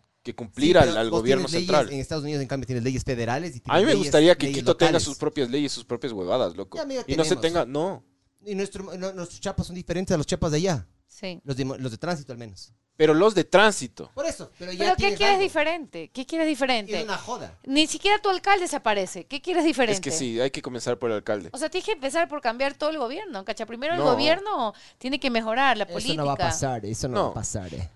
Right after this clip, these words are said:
Speaker 3: Si tú te independizas, ¿quién te maneja el
Speaker 1: Yo no
Speaker 3: país?
Speaker 1: quiero Quito independiente.
Speaker 3: Ah, ya.
Speaker 1: No, no, no. No, no, no.
Speaker 2: Es lo que está bien, es lo que está hablando es copiar como que el modelo gringo,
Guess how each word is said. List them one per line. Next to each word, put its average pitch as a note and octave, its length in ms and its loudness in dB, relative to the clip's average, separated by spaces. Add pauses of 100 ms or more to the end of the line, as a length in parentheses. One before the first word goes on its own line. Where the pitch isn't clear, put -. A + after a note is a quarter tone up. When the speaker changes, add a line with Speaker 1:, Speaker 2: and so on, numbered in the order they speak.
(160)
Speaker 3:
Si C#4+ 220 0
tú E4 100 2
te - 80 0
independizas, A3+ 840 -2 (160)
¿quién C#4 220 -2
te D4+ 80 -2
maneja G#3+ 300 0
el D#3+ 60 0
Speaker 1:
Yo A#3+ 100 10
no C#4+ 80 4
Speaker 3:
país? D#3 100 0
Speaker 1:
quiero G#3+ 240 8
Quito D3+ 240 -6
independiente. B2+ 760 -2 (160)
Speaker 3:
Ah, F#3+ 120 -6
ya. - 160 -8 (500)
Speaker 1:
No, G#3 220 2
no, A3 120 0
no. G3 380 -4 (380)
No, G3 160 -4
no, F3+ 140 -6
no. F#3 160 -4
Speaker 2:
Es A#3 60 -8
lo B3 100 -6
que - 60 -16
está A3 160 -4
bien, A3 240 -6
es F#3 100 -10
lo G3+ 100 -8
que D3+ 40 -18
está F3+ 140 -6
hablando F#3 180 -8
es F3 60 -18
copiar - 280 -10
como D#3+ 160 -10
que D3 80 -8
el C3+ 40 -2
modelo C3 260 2
gringo, C3 420 2